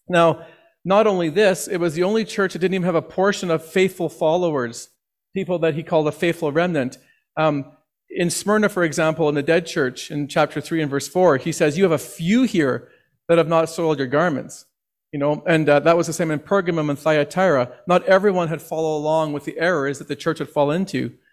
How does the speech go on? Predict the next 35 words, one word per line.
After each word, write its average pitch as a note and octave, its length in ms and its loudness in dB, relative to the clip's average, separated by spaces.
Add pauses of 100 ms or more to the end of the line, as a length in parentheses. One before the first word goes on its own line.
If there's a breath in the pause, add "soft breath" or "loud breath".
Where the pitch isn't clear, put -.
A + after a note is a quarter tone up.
(360 soft breath)
But E3 140 4
here, A3 360 2
it D#3+ 100 -2
seems G3 240 -2
that D#3+ 80 -8
the E3+ 120 -2
pervasive F3+ 800 -2
attitude F3 480 -2
of D3+ 60 -6
the D3 100 -6
church D#3+ 400 -4
was D3 140 -6
the D3 80 -8
same. B2 520 -6 (600)
And D#3+ 80 4
there E3 120 6
was D#3 180 0
no E3 240 2
warn-, D#3 420 -2
uh, C#3 280 -2
no E3+ 320 0
message E3 420 -4
of C#3 220 -6
praise D#3+ 280 0
for E3+ 200 -2
them. G3+ 220 0 (300 loud breath)
In E3 80 -2
fact, E3 360 2
it E3+ 120 0
was D#3 240 -2 (240)
only F#3+ 300 0
a F3+ 60 0
message D#3+ 400 -2
of D3 100 -4
rebuke, D3 460 -4